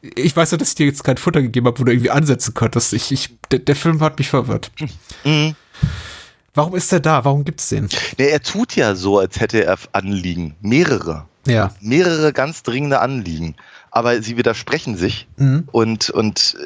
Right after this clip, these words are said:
Speaker 2: äh, er fokussiert nicht auf irgendetwas.
Speaker 1: Mhm.
Speaker 2: Und selbst, selbst wenn dann eben am, am Ende, ähm,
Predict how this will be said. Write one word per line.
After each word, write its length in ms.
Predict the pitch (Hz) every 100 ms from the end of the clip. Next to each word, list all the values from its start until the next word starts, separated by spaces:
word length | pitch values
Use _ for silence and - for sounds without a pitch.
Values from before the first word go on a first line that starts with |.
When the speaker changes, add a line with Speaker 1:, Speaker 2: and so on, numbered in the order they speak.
| 87
Speaker 2:
äh, 320 | 82 82 76 82 90 104
er 100 | 120
fokussiert 680 | - 135 139 120 151 160 -
nicht 260 | 110 95 -
auf 220 | 92 - -
irgendetwas. 760 | 101 85 90 90 - 82 113
Speaker 1:
Mhm. 40 | 107
Speaker 2:
Und 40 | 95
selbst, 300 | 123 - - - - - - 104
selbst 400 | 98 127 - -
wenn 140 | 131
dann 160 | 127 123
eben 440 | 117 117 117 113
am, 340 | - 107 104 101
am 160 | 104
Ende, 1160 | 98 113 139 135 135 123 78 76 110 110 107 107 107 101
ähm, 480 | 107 104 - -